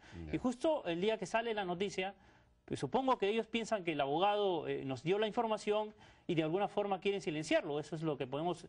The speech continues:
Speaker 2: eh, especular o suponer de lo que está sucediendo. Por eso es lo grave de lo que, y por eso nosotros hemos venido
Speaker 1: Ah,
Speaker 2: criticando
Speaker 1: por eso,
Speaker 2: al Poder
Speaker 1: por eso
Speaker 2: Judicial.
Speaker 1: la, por eso lo habrían liberado.
Speaker 2: Claro, o sea, llama la aten-, justo, eh, mira, eh, nosotros publicamos
Speaker 1: Para
Speaker 2: esta
Speaker 1: que no siga
Speaker 2: información,
Speaker 1: hablando.
Speaker 2: claro, y hoy día le dan libertad al señor, ¿no?
Speaker 1: Ujú.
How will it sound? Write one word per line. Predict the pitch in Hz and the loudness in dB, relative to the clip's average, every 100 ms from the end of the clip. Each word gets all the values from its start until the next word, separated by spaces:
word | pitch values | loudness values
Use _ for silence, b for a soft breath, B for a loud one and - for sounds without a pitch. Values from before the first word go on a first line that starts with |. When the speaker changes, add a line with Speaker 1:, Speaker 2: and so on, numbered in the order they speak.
| - | -8
Speaker 2:
eh, | 147 135 - | -6 -4 -6
especular | 135 - 147 151 196 175 | -8 -6 -2 2 2 0
o | |
suponer | 156 127 147 202 165 | -4 -4 0 0 0
de | 131 | -4
lo | 120 | -4
que | |
está | 117 131 | -6 -8
sucediendo. | - - 117 104 - B B B - | -10 -10 -8 -10 -14 B B B -2
Por | 160 | 0
eso | 302 | 2
es | 294 | 2
lo | 190 | 2
grave | - 233 165 - - - - | 4 2 0 -4 -20 -18 -4
de | 151 | -2
lo | 147 | 0
que, | 160 | -2
y | 143 | -2
por | 156 | 0
eso | 208 214 | 0 0
nosotros | 196 214 | -2 -2
hemos | 214 | 0
venido | 202 214 | 0 0
Speaker 1:
Ah, | |
Speaker 2:
criticando | 202 156 - 196 175 | -2 -4 -2 0 0
Speaker 1:
por | |
eso, | 135 | -2
Speaker 2:
al | |
Poder | 123 147 | -2 0
Speaker 1:
por | 104 | -2
eso | 117 | -2
Speaker 2:
Judicial. | 107 101 | -2 -4
Speaker 1:
la, | - | -6
por | 95 | -8
eso | 95 | -6
lo | 104 | -4
habrían | 90 107 110 | -4 -2 -2
liberado. | 92 104 175 117 - - | -2 -2 -4 -8 -14 -8
Speaker 2:
Claro, | 131 123 - - | -6 -6 -14 -10
o | - 123 | -6 -4
sea, | 139 | -2
llama | 143 196 | 0 0
la | 233 | 0
aten-, | 190 156 | -2 0
justo, | 285 269 349 330 - | -2 2 0 0 -6
eh, | - _ - - | -20 _ -20 -6
mira, | 175 147 123 58 | -2 0 -2 -4
eh, | - - - | -12 -12 -6
nosotros | 160 247 262 | -4 -2 -2
publicamos | 254 208 247 226 | 0 0 0 0
Speaker 1:
Para | 233 | 0
Speaker 2:
esta | |
Speaker 1:
que | 233 | -2
no | 208 | 0
siga | |
Speaker 2:
información, | 214 190 - 277 320 | 0 0 0 2 2
Speaker 1:
hablando. | 285 - - | 0 -8 -8
Speaker 2:
claro, | 127 117 - _ - | -6 -6 -10 _ -2
y | 156 | 0
hoy | 180 | 2
día | 240 | 0
le | 240 | 2
dan | 226 240 | 2 2
libertad | 214 185 240 | 0 0 -2
al | 190 | -2
señor, | 170 196 135 | -4 -4 -4
¿no? | 127 | -8
Speaker 1:
Ujú. | 156 _ - 98 82 | -16 _ -14 -12 -10